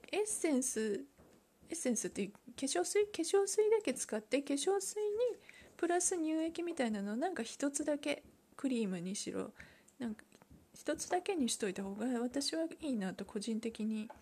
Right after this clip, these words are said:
思ったりもしますね。なんかいろいろ乳液、美容液、クリーム、いっぱいついてきたんですけれども、そんなに、そんなに重ね付けすると、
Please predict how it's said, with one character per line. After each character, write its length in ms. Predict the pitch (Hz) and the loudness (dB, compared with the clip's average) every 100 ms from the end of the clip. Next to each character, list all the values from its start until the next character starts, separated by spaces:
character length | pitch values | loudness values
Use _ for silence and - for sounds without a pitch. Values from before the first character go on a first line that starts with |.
| - - - - | -20 -20 -12 -2
思 180 | 220 | -2
っ 20 | 208 | -2
た 160 | 185 | -4
り 80 | - | -6
も 140 | 156 | -6
し 140 | - 160 | -6 -6
ま 160 | 175 | -8
す 280 | 196 - - - _ - - 190 | -8 -10 -14 -20 _ -20 -14 -6
ね。 220 | 202 208 - - - - - | -6 -6 -14 -20 -20 -20 -6
な 80 | 294 | -2
ん 40 | |
か 100 | 226 | 0
い 300 | 208 - 240 | -2 -4 -2
ろ 160 | 262 285 | 2 2
い 80 | 294 | 2
ろ 260 | 311 285 - _ _ _ _ _ _ _ _ _ _ 254 | 2 0 -2 _ _ _ _ _ _ _ _ _ _ -2
乳 160 | 269 | 0
液、 800 | 269 269 254 247 247 247 233 - - _ _ _ _ - | 2 2 0 -2 -2 0 -2 -6 -12 _ _ _ _ -2
美 140 | 240 | 2
容 200 | 247 220 | 4 4
液、 520 | 180 180 - 170 208 - - - - | 0 -4 -6 -8 -8 -12 -20 -18 -4
ク 120 | 226 | -2
リ 220 | 214 185 | 0 -2
ー 20 | |
ム、 300 | 170 170 233 240 _ _ _ _ _ | -4 -6 -10 -14 _ _ _ _ _
い 60 | 247 | -6
っ 40 | - | -2
ぱ 120 | - 269 | 0 2
い 280 | 220 269 - | 0 -6 -8
つ 140 | - | -4
い 80 | 240 | -2
て 100 | 240 | -4
き 100 | 226 | -6
た 120 | - | -6
ん 80 | 175 | -6
で 60 | 208 | -8
す 100 | - | -8
け 100 | - | -8
れ 60 | - | -6
ど 80 | |
も、 240 | 190 214 202 - - - - - | -4 -4 -6 -12 -20 -20 -20 -16
そ 160 | - 311 | -6 -4
ん 80 | 320 | -2
な 80 | |
に、 120 | 311 311 | -2 -2
そ 180 | 294 | -2
ん 60 | 302 | 0
な 80 | 285 | 0
に 180 | 294 285 | -2 -2
重 260 | 294 285 | -2 0
ね 160 | 285 285 | 0 0
付 320 | 262 - 277 | -2 0 0
け 60 | 277 | 0
す 460 | - - - - 277 | -2 -2 -2 -2 -2
る 100 | 269 | -2
と、 300 | 208 190 | 0 -2